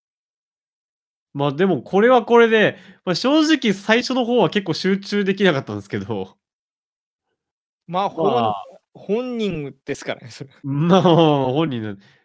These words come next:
Speaker 1: ま、でも最終的には、まあ、楽しく見れて、まあ、いい映画だったんで。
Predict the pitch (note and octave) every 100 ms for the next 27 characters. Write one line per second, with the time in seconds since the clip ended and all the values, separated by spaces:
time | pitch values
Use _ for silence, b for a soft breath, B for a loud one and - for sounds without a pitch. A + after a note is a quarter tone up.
0 | b F3+ F#3+ A#3+ F3 F3+ F#3+ G#3 G3 G3
1 | G3+ G3+ D#3 B2+ C3 A#2+ G#2+ G2 - C#3+
2 | D#3 - A#2 A2 G#2 G2 G#2 - D#3+ D#3
3 | B2+ B2+ A2+ G2 F#2 F2+ - _ _ _
4 | _